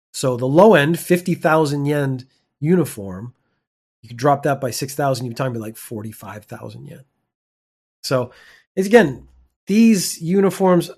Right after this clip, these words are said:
ah, they're important in one way, but it's so stupid 'cause it's a, the importance is constructed, and I don't believe it. But I went to a high school where I wore t-shirts and jeans every day, so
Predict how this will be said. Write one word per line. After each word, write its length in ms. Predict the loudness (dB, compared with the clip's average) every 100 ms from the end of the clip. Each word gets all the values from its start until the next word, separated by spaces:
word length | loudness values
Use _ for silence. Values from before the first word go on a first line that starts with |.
| -14
ah, 300 | -12 -10 -10 -4
they're 140 | -2
important 420 | -2 -2 -4 -2
in 140 | -2 -2
one 200 | -2 -2
way, 140 | -2
but 260 | -4 -8 -10
it's 140 | -12
so 260 | -8 -6 -6
stupid 480 | -6 -8 -6 -6
'cause 160 | -4 -4
it's 160 | -4 -8
a, 80 | -10
the 200 | -4 -2
importance 520 | -2 -2 -2 -2 -6
is 100 | -8
constructed, 580 | -6 -8 -6 -6 0 -2
and 140 | 0
I 60 | 0
don't 180 | -2 -4
believe 260 | -4 0
it. 200 | 0 -2 _ -20 -20 _ _ _ _
But 100 | 6
I 100 | 8
went 180 | 8 4
to 80 | 4
a 40 |
high 120 | 2 0
school 200 | -2 -4
where 280 | -4 -6
I 80 | -6
wore 180 | -6 -8
t-shirts 420 | -10 -10 -10 -12
and 100 | -14
jeans 280 | -14 -14 -14
every 220 | -16 -16
day, 200 | -16 -18
so 280 | -18 -18